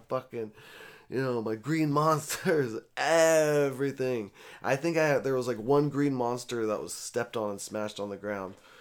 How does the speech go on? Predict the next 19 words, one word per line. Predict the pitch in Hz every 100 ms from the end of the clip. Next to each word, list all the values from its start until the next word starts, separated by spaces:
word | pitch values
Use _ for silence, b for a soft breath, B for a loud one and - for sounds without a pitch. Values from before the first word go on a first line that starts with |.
| B B B B B
And | 104
I |
just | 110 104
went | 113
up | 110 107
and | 101
ate | 107 110 107
it, | 104 85
and |
I | 95
was | 85
like, | 87
"God | 113 - - -
damn | -
it." | - - - _ _
So |
I | 95 87
was | 78
like, | 67 62